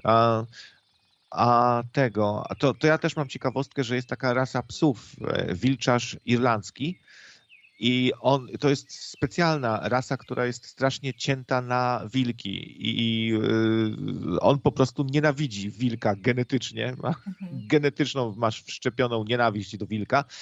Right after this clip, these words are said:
Speaker 1: No i to jest taki zabójca wilków. On jest bardzo charakterystyczny, bo on ma długie takie łapy, jest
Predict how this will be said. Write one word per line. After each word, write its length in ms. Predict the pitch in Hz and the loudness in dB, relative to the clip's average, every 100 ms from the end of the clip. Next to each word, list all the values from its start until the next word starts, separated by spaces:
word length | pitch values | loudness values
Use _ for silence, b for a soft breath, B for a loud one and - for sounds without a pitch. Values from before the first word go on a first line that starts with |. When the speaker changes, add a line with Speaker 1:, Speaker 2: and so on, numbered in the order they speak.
| B B B B B - | B B B B B -12
Speaker 1:
No 280 | 117 135 | 2 2
i 120 | 143 139 | 2 2
to 160 | 143 | 6
jest 320 | 147 139 - | 6 2 -6
taki 920 | - 135 - 131 135 131 131 131 127 107 - - 92 - - - _ _ _ | -4 -4 -4 -8 -4 -2 -2 -2 -4 -6 -10 -12 -14 -16 -20 -20 _ _ _
zabójca 800 | - 127 196 214 - 104 98 - | -2 4 4 4 2 4 2 -2
wilków. 580 | 92 110 110 - - - | -4 -4 -4 -4 -6 -2
On 180 | 113 160 | 2 2
jest 120 | 139 | 2
bardzo 220 | 170 165 | 0 0
charakterystyczny, 760 | 143 156 - 147 135 175 - 117 | 0 -2 0 -2 2 0 0 -2
bo 140 | 113 | 0
on 80 | 117 | 0
ma 120 | 113 | -2
długie 340 | 110 131 139 117 | 2 0 2 0
takie 260 | 107 107 | -2 -2
łapy, 400 | 95 110 127 131 | 2 2 2 0
jest 200 | 120 107 | -2 -4